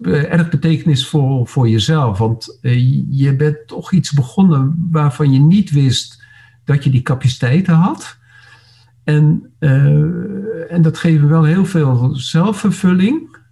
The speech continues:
Eh, dat ik merk, eh, ondanks dat ik geen hero hierin ben, dat ik wel merk,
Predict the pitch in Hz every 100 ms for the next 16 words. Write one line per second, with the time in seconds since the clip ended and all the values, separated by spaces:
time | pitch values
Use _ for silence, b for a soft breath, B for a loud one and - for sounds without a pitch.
0 | _ _ 156 143 139 139 139 156 160 131
1 | 127 139 190 - - - _ _ 135 127
2 | 120 117 120 120 - 156 123 123 120 117
3 | 117 - 110 101 127 147 139 135 123 127
4 | 120 110 117 147 165 135 131 - 120 135
5 | 151 135 143 185 -